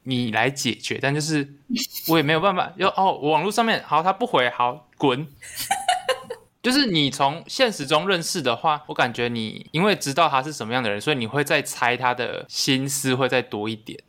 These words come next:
Speaker 2: 那你就直接跟他说啊，像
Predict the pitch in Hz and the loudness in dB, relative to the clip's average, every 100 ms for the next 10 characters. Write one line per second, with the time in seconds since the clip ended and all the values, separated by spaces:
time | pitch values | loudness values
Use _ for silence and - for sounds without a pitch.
0 | _ 311 381 311 208 165 269 269 190 185 | _ 0 0 2 -2 -2 -2 0 -2 -4
1 | 202 202 185 190 - - 175 170 185 - | -4 -4 -4 -4 -6 -6 -6 -6 -8 -16
2 | _ - 370 349 294 | _ 0 4 4 2